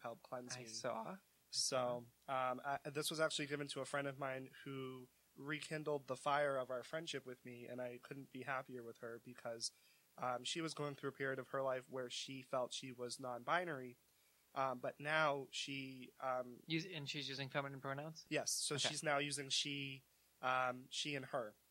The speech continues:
Speaker 2: Mm-hmm.
Speaker 1: whereas before it was just they and them. Um,
Speaker 2: Okay.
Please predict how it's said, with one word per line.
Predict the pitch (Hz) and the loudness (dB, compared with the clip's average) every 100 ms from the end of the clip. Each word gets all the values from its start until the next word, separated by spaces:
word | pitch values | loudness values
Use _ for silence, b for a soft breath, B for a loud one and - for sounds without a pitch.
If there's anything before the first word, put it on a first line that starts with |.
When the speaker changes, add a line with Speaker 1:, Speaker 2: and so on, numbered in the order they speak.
| - | -14
Speaker 2:
Mm-hmm. | 131 | -6
Speaker 1:
whereas | 143 139 135 | 2 4 4
before | 139 131 143 | 0 0 0
it | 135 131 | 0 -4
was | 127 120 | -4 -4
just | - 123 - - 131 | -4 -4 -6 -8 -4
they | 131 | -2
and | 127 113 | -4 -6
them. | 110 - _ _ b b - | -10 -10 _ _ b b -2
Um, | 135 127 | 2 2
Speaker 2:
Okay. | 120 | 0